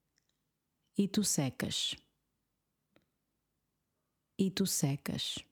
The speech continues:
Pode ser? Is that okay? Pode ser?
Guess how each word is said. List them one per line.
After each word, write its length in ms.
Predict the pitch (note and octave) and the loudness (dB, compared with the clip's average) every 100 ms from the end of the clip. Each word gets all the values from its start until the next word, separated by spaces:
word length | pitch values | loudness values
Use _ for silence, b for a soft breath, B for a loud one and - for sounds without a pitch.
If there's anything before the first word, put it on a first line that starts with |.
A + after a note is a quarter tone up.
| _ _ _ _ _ _ _ _ _ _ _ _ _ _ _ _ _ _ _ _ _ _ - | _ _ _ _ _ _ _ _ _ _ _ _ _ _ _ _ _ _ _ _ _ _ -2
Pode 240 | D#3+ - | 0 0
ser? 320 | - A#3+ D4 - - _ _ _ _ _ _ _ _ _ _ _ - | 2 2 2 -4 -18 _ _ _ _ _ _ _ _ _ _ _ -6
Is 100 | D#3 | -2
that 120 | D3 | 0
okay? 260 | C#3+ A#3+ D4+ D4+ - B B B _ _ _ _ _ _ _ _ _ - | 0 0 -2 -4 -16 B B B _ _ _ _ _ _ _ _ _ -2
Pode 260 | E3 C#3+ | 0 0
ser? 320 | - - A3+ | 0 2 2